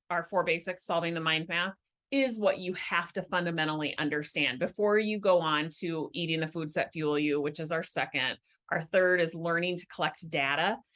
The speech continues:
so that you make your decisions from data, not drama. And then finally, fasting to balance out your insulin so that you can become metabolically fit. So those are our four basics,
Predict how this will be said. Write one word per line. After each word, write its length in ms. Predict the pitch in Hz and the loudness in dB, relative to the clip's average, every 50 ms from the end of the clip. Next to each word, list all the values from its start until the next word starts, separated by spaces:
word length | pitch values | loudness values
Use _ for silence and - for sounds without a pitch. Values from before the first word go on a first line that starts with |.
| _ _ _ | _ _ _
so 160 | - - 208 | -2 0 2
that 160 | 180 160 123 - | 4 4 4 2
you 100 | 175 170 | 0 0
make 300 | 160 160 160 160 160 - | 2 2 2 0 0 -2
your 140 | 185 185 | -2 -2
decisions 500 | 180 175 165 - 165 165 170 170 170 170 | -2 -2 -4 -2 -2 -2 -2 -2 -2 -2
from 240 | - - 165 165 156 | -2 -2 -2 -2 -2
data, 480 | 156 165 143 139 139 143 160 175 185 175 | 0 0 0 2 4 4 4 4 4 2
not 300 | 160 147 147 151 - - | 2 2 2 2 0 -4
drama. 540 | - 160 151 139 139 139 156 185 226 285 294 _ _ - - _ _ _ _ _ - | -8 -6 -4 -2 -2 -2 -2 -2 -2 -4 -6 _ _ -20 -20 _ _ _ _ _ 0
And 180 | 185 185 175 170 | 2 2 4 4
then 300 | 165 165 160 165 165 - _ _ _ _ _ - | 4 4 4 2 0 -6 _ _ _ _ _ 2
finally, 640 | 196 185 190 185 185 180 170 165 151 151 151 - - - | 4 6 6 6 4 4 2 2 2 0 0 -2 -2 2
fasting 720 | 202 185 180 175 202 202 - - - 160 151 156 139 151 160 - | 4 6 6 6 4 2 -2 -6 -4 -6 -6 -4 -6 -6 -8 -6
to 100 | - 165 | -2 2
balance 340 | 175 165 165 165 165 170 | 2 2 2 2 0 0
out 160 | 180 151 135 127 | 0 0 0 0
your 160 | 151 147 - | -2 -4 -2
insulin 760 | - 226 233 220 - - 196 170 160 151 147 147 151 156 156 156 _ _ _ _ - - | 0 0 2 2 2 2 2 2 0 0 0 0 -2 -2 -4 -8 _ _ _ _ -6 -2
so 160 | - 170 160 | 0 0 2
that 180 | 151 143 - - | 2 0 0 0
you 140 | 151 147 | -4 -6
can 160 | 147 - 165 139 | -4 -4 -4 -4
become 440 | 151 147 - 170 139 147 147 147 - - | -4 -4 -4 -4 -4 -4 -4 -4 -6 -6
metabolically 720 | 165 156 147 139 139 - 107 - 156 - - - 160 - - | -4 -4 -2 -2 -2 -2 -2 -2 -6 -8 -10 -12 -12 -10 -8
fit. 160 | - - - - | -6 -6 -4 -2
So 140 | - - 190 | 0 2 4
those 240 | 180 208 226 233 247 | 6 6 6 8 6
are 140 | 226 - - | 6 4 6
our 280 | - 160 156 165 - - | 4 6 4 4 2 2
four 160 | 185 175 170 | 2 2 4
basics, 460 | 180 180 180 180 - 190 196 - | 4 2 2 2 0 -2 -2 -4